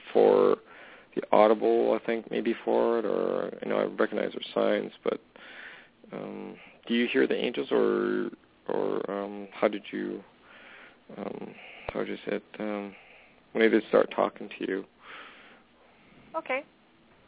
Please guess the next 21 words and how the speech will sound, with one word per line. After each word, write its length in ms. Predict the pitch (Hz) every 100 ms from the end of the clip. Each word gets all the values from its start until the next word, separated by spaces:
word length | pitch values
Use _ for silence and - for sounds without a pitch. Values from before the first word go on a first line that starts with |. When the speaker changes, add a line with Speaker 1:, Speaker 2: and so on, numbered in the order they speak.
| -
Speaker 2:
That's 140 | 233
a 20 | 247
great 260 | 247 247
question 380 | - 277 - 190 160 -
for, 260 | 196 180 -
you 60 | 196
know, 120 | 185
a 20 |
lot 160 | 175 190
of 80 | 202
people 260 | 202 -
Speaker 1:
Mm-hmm. 140 | 135 214
Speaker 2:
that 120 | 247
would 120 | 170
be 160 | 170 165
listening. 160 | 165 175 _ _ _ _ _ _ _ _
Is, 200 | 220 214 190 _
um, 420 | - 214 208 202 202 _ _ -
I 260 | 208 247
don't 260 | 311 311 240
hear, 360 | 226 247 220